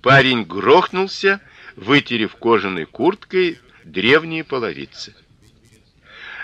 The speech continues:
Надо заметить, что скудно освещённый коридор был по ширине нечитаянным переулком.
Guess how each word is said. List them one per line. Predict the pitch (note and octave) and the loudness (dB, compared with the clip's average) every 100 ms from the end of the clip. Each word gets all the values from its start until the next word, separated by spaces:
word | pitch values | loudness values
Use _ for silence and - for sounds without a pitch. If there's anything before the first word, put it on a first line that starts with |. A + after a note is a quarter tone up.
| - | 2
Надо | - - | 2 4
заметить, | A#2+ C#3 C#3 C3 B2+ | 2 4 4 2 0
что | - - B2+ | -4 -2 -2
скудно | - - C#3+ A#2+ A#2+ | -2 -6 -8 -2 -2
освещённый | A2 A#2 - - A2+ G#2+ G#2 | -2 -6 -6 -2 -2 -2 -4
коридор | A2 G2+ G2+ G3+ F#3+ - - - - | -4 -6 0 0 0 -6 -20 -20 -20
был | F#2+ B2 A3 | 0 2 2
по | - D3 | -4 -6
ширине | - C3+ C#3 D#3 G3 F3 - | -4 -6 -4 -2 -2 -2 -6
нечитаянным | A2 C#3 - E3+ - D#3 G#2 E2 E2 D2+ | -8 -4 -4 -4 0 2 2 -2 -6 -8
переулком. | - G2+ F#2 D#2 C#2 D#2 C2 | -6 -4 -4 -6 -14 -18 -18